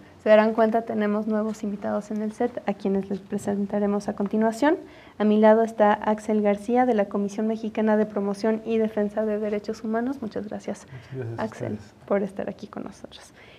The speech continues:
Speaker 1: Y también tenemos la presencia de Marta Solórzano, de la Asociación Esperanza contra la Impunidad y la Desaparición Forzada.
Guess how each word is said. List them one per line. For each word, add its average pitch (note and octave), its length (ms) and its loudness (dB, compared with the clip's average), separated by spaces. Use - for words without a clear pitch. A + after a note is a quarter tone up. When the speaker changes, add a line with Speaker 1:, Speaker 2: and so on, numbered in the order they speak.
Speaker 1:
Y D4 100 2
también C#4+ 420 4
tenemos A3+ 360 -2
la G#3+ 100 4
presencia A3 580 0
de A3+ 260 2
Marta G#3 380 0
Solórzano, A#3 600 2
de A#3 160 2
la A#3+ 80 6
Asociación A#3 680 -2
Esperanza A3 580 0
contra A3 300 0
la G3+ 80 2
Impunidad G3+ 600 2
y G3+ 60 -4
la G3+ 140 0
Desaparición G#3 680 -4
Forzada. A#3 460 -4